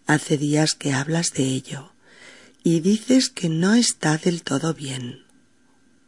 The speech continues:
Pues en mi opinión deberías salir con Jorge y mañana ya irás a ver a tu madre.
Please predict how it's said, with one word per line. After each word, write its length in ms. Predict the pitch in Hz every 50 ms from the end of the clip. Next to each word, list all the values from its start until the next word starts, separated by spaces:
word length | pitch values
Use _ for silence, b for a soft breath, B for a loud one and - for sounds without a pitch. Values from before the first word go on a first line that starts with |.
| _ _ _ _ _ _ _ _ B B B B B B B B B B B B _
Pues 360 | - 180 175 170 165 156 -
en 140 | 175 165 165
mi 140 | 165 156 151
opinión 560 | 139 - 160 151 156 160 165 165 180 190 202
deberías 480 | 196 180 151 147 139 139 147 147 143
salir 340 | - - 131 123 120 120 -
con 220 | - - 135 139 135
Jorge 640 | - - - - - - - - - - - - _ b b b b b b b b b b b
y 160 | _ 185 185 175
mañana 680 | 151 139 123 127 160 202 208 175 156 139 123 143 147 _ _ _ _ _
ya 240 | _ 165 180 202 202
irás 320 | 170 151 - 139 131 - -
a 60 | 151
ver 200 | 175 214 202 -
a 40 | 147
tu 140 | - -
madre. 520 | 123 123 120 117 117 - - - - -